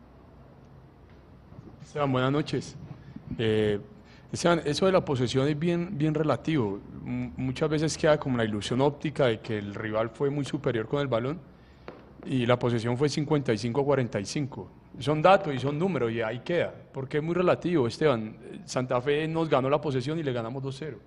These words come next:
Once Caldas también y ganamos. Entonces, es saber qué hacer con el balón. Nosotros, sin tener una, una mayor posesión que ellos, tuvimos la opción más clara del partido, que fue el penal. Y el fútbol se define en esos detalles, Esteban. Entonces,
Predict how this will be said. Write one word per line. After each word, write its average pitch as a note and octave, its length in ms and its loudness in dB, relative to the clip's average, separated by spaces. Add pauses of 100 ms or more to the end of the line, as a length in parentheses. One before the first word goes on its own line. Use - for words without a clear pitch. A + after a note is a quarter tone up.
(580)
Once A2+ 260 -6
Caldas C3 320 -2
también C3 280 -4
y C#3 60 -4
ganamos. A#2+ 440 -4
Entonces, C3 500 -8 (480)
es C#3+ 140 4
saber F#3 320 6
qué F#3+ 100 0
hacer F#3 280 0
con D#3 140 -6
el C3+ 80 -6
balón. C3+ 340 -4
Nosotros, D3 720 -8
sin C#3 460 -6
tener C3+ 260 0
una, E3 160 -4
una D3 240 2
mayor C3+ 320 -4
posesión B2+ 420 -6
que D#3 160 -6
ellos, D#3+ 220 -6
tuvimos C#3 300 -4
la C3+ 60 2
opción B2 280 -6
más C3+ 160 -6
clara C#3+ 240 -2
del C3+ 80 -8
partido, A#2 320 -8
que B2 80 -8
fue G#2 120 -12
el - 40 -20
penal. A#2 240 -12 (880)
Y A#2+ 100 -2
el A2+ 100 -2
fútbol C3+ 340 -4
se C3+ 100 -2
define B2 300 -4
en C#3 80 -4
esos C3+ 200 -4
detalles, B2+ 440 -6
Esteban. G2+ 320 -8 (600)
Entonces, D#3 760 -2